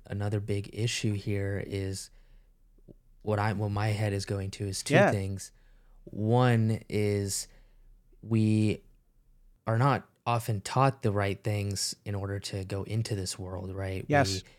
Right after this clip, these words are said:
Speaker 1: go through this indoctrination system, come out of it, and we go, "Now what?" You know, I don't,
Speaker 2: Right.
Speaker 1: I, you know, I, I have, you know, I just went through college. You ha-, you'll have massive debts. Now you need a car. Now you need an apartment. Things are going up. Prices are going up.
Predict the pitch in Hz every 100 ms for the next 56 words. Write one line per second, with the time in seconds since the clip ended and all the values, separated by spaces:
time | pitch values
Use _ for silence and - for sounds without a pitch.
0 | _ - - 107 104 107 101 98 98 98
1 | 95 - 107 113 117 104 107 - 110 104
2 | - 107 104 107 104 101 98 - 104 101
3 | 98 98 92 98 _ _ _ _ _ _
4 | _ _ _ - 107 98 95 - - -
5 | - - - 98 92 98 101 101 101 101
6 | 98 98 98 98 95 - _ - _ -
7 | 98 95 101 107 98 101 104 120 123 123
8 | 107 101 101 101 101 101 98 101 98 -
9 | 98 127 123 120 117 98 98 95 95 -
10 | 120 113 107 101 95 95 95 92 - 120
11 | 120 110 110 101 - _ - 101 101 98
12 | 98 98 101 113 - _ 110 98 101 101
13 | 98 95 98 113 117